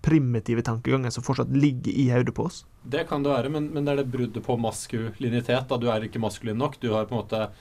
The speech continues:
Speaker 2: eh, latt deg herse med av en annen mann. Og jeg tror det er det som,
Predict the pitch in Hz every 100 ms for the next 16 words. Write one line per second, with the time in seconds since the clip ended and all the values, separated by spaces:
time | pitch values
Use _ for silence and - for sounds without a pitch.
0 | - - 117 113 - 147 117 - - 117
1 | 123 - 113 107 107 92 104 117 104 98
2 | 98 - 123 131 151 143 131 127 120 117
3 | 110 104 127